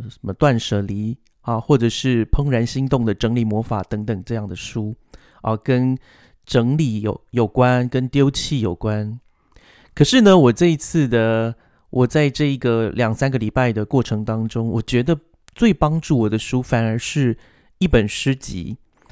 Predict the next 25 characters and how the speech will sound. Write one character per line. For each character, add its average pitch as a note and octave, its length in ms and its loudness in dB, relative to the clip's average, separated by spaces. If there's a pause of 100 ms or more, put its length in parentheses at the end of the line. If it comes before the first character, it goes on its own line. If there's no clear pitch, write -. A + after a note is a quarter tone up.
(180)
那 G#3 160 6
这 A3 140 4
本 E3 140 4
诗 D#3 200 -2
集 A#2 320 -2
叫 C3+ 200 2
做 B2 420 2 (120)
《飘 D3 360 2
鸟 A2 280 -2
集》。 G2 460 -10 (1120)
《飘 A#3+ 180 6
鸟 F3+ 180 8
集》 B2+ 380 0
是 C#3 720 0
印 D#3+ 180 0
度 C3+ 220 2
作 C#3+ 220 0
家 C3+ 420 -2
泰 D3 280 -8
戈 C#3+ 220 -2
尔 G2 220 -4
写 G#2+ 200 -6
的 A2+ 100 -4
作 B2 200 -2
品。 D#2 320 -8